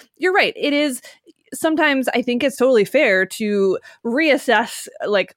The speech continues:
"Why is this affecting me in such a dramatic way? What are my priorities really? And how can I sort of re-rank things in my mind right now?" Because we all do that, right? As sports fans, uh, that's, it's just part of, part of the, the deal. But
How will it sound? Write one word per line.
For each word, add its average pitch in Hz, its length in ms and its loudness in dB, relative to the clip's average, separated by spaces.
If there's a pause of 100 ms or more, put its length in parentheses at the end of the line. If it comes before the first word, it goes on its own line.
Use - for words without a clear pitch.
(120)
"Why 466 380 2
is 262 140 0
this 220 340 -2
affecting 190 520 -4
me 180 200 -4
in 220 200 0
such 269 400 -4
a 269 80 2
dramatic 226 540 2
way? 208 200 2
What 302 200 2
are 370 80 0
my 320 160 0
priorities 220 540 0
really? 190 360 2
And 185 120 -2
how 220 260 0
can 208 180 0
I 190 140 2
sort 202 180 -2
of 202 140 -2
re-rank 214 520 2
things 180 320 -6
in 175 80 -6
my 170 120 -2
mind 233 280 0
right 170 140 2
now?" 170 140 0
Because 190 380 0 (360)
we 359 140 2
all 285 80 2
do 180 120 -2
that, 170 220 0
right? 202 160 0
As 196 100 -2
sports 214 300 -6
fans, 180 460 -4 (180)
uh, - 40 -12 (480)
that's, 214 220 0
it's 220 160 -10
just 233 160 -8
part 190 180 -2
of, 175 160 -2 (300)
part 226 160 -2
of 190 60 -2
the, 165 260 0 (460)
the 196 60 -4
deal. 175 580 0
But 185 340 0